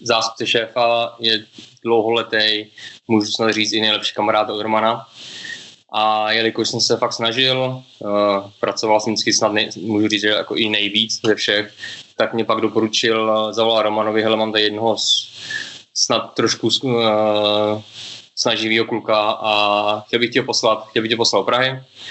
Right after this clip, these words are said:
A tak vlastně jsem jel do Alkronu na stáž, kam jsem od šestnácti, tuším, jezdil celý dva roky, vlastně pak učení z těch tří let. Eh,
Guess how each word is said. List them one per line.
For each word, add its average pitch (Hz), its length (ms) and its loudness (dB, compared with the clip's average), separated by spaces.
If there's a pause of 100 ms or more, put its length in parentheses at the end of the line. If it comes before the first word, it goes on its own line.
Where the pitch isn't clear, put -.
(540)
A 131 60 0
tak 120 100 2
vlastně 117 220 0
jsem 123 160 -2
jel 113 80 2
do 110 80 2
Alkronu 127 560 2
na 113 120 2
stáž, 127 580 0
kam 113 140 2
jsem 113 200 2
od 104 160 -4
šestnácti, 120 760 2
tuším, 110 460 0
jezdil 104 520 2
celý 110 180 0
dva 104 120 2
roky, 120 300 0
vlastně 110 380 -2
pak 104 140 2
učení 135 580 0
z - 60 -16
těch - 180 -2
tří - 180 -2
let. 117 160 4 (1600)
Eh, 113 680 2